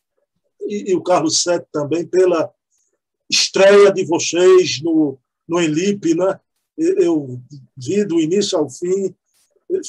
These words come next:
formidável, né? Agora, me permita dizer que eu fiquei, rapaz, né, penalizado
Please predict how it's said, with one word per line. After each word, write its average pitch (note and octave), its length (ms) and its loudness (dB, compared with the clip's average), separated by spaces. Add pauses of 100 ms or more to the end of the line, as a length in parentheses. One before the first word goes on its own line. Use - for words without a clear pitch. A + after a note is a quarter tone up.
formidável, E3+ 920 2
né? G3 220 -2 (640)
Agora, G#3 540 4
me C#4+ 200 0
permita G3+ 760 0
dizer E3 460 0
que G#3+ 80 0
eu G#3 80 4
fiquei, F#3+ 560 2
rapaz, E3 640 -2 (420)
né, F3+ 140 -2
penalizado G#3+ 880 0